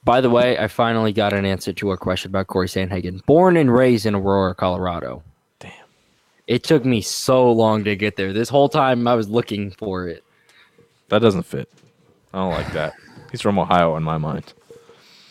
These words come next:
Speaker 1: Is Aurora, Colorado, though, the Ohio of Colorado? <laughs>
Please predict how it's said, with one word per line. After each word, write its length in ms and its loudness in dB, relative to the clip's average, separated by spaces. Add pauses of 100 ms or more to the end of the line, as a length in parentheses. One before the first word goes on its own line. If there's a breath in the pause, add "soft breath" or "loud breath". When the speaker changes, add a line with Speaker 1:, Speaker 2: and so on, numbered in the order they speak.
(920 soft breath)
Speaker 1:
Is 160 2
Aurora, 360 2
Colorado, 500 2
though, 160 0
the 200 0
Ohio 420 2
of 120 0
Colorado? 460 2
<laughs> 640 4